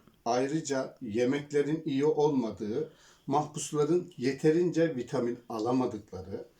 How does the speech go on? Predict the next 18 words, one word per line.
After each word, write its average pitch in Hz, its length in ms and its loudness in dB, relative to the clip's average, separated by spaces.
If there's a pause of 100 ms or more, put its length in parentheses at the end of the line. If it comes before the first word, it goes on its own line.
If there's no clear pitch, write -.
(420)
vücut 147 360 -2
dirençlerinin 131 720 -2
düşük 113 400 -4
olduğu 135 520 -2 (300)
ve 107 160 -2
birçok 151 420 0
insanın 104 600 -8
iç 165 260 -2
içe 123 300 -6
kaldığı 113 480 -6
mekanlardır. 101 920 -10 (1400)
Sizlere 143 500 2
haftalardır 180 960 2
hasta 147 300 0
mahpusların 123 720 -2
durumlarından 107 840 -4 (320)
söz 107 320 -6
ediyor, 139 540 0